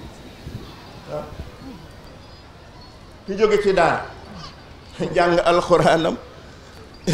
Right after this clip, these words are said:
jàng xam-xamu diine, génn, xam nga kooku xelam dajul muy dem di laaj état place. Li waral chômage bi bari, parce que état aussi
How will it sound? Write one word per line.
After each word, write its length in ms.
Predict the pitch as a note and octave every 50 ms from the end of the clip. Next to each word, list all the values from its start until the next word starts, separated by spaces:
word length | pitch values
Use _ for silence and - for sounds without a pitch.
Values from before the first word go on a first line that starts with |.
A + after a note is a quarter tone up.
| F3+ D3+ D3
jàng 260 | F3 E3+ E3+ E3+ D#3+
xam-xamu 500 | D#3+ - E3+ E3 D#3+ - E3 E3 E3+ E3 D3
diine, 360 | C#3 D#3 E3+ F3 E3 E3 G#3+ - - - - - - - - - - - - - - - - - - C#3 D#3
génn, 320 | D3+ F#3 F#3+ F3+ E3 E3 F3 - -
xam 120 | F3+ E3+ F3 F3+
nga 80 | F#3 E3 -
kooku 240 | - F3 E3+ E3+ E3+ E3 -
xelam 500 | F3 F3 E3+ E3+ E3+ E3+ E3 E3+ E3 E3 E3 - - - - - - - - - D3+ D3+
dajul 340 | E3+ E3 E3 E3 E3 E3+ E3+
muy 180 | E3 - E3 D3+
dem 180 | D#3 D3+ D#3+ D#3
di 80 | E3
laaj 280 | D3+ D3+ D3 D3 D3 D3
état 220 | C#3 D3 D3+ D#3+ - -
place. 280 | C#3 C3+ B2 B2 - - - - - - - - - - - - - - - - - - - - - - - - - - - - - - - - - - - - - - - - - - - - -
Li 200 | - C3+ D3 D#3
waral 300 | E3 E3+ F3 F3+ F#3 F3+
chômage 460 | E3+ - - D#3+ D#3 D3+ D3+ D3 B2 B2+
bi 100 | C3 C3+
bari, 260 | B2 E3+ A3+ - - - - - - - - - - - - - - - - - - - - - - - -
parce 220 | G3 G3 - - -
que 100 | - F#3 F3 -
état 360 | F#3 F3 - F3+ F3 - -
aussi 300 | F3 F3 F3 - G#3 -